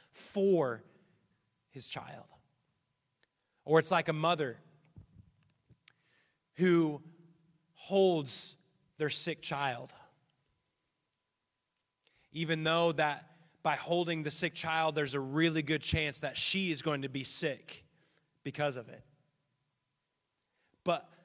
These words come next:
the child's comfort is more important than her own comfort and her own safety. The mother empties herself. There's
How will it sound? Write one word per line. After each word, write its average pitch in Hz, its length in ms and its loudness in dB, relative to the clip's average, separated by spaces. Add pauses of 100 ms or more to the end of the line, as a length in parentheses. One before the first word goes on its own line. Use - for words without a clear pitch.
(140)
the 156 80 -6
child's 175 600 -2
comfort 135 540 -10
is 127 140 -12
more 147 420 -2
important 139 580 -12
than 127 120 -10
her 123 320 -10
own 123 380 -10
comfort 127 440 -14
and 113 120 -16
her 117 140 -10
own 117 120 -12
safety. 123 540 -18 (680)
The 135 60 -14
mother 135 380 -4
empties 135 400 -10
herself. 110 400 -12
There's 117 260 -10